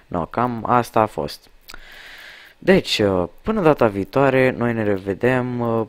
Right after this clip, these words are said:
probabil mâine. De fapt, nu, cred că o să mai postez astăzi un episod de Laser Survival, dacă îi, uh,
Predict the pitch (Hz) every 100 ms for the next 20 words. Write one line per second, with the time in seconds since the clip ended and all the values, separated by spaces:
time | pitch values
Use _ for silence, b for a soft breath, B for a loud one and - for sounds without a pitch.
0 | _ 127 123 107 98 92 92 139 147 147
1 | 147 147 147 - - - 127 120 98 85
2 | 139 151 160 151 - 120 104 95 98 -
3 | 107 101 98 - 98 98 95 87 95 -
4 | 110 92 92 90 95 117 110 95 - 92
5 | 113 143 151 143 147 - 143 147 143 143
6 | B B B B - 107 110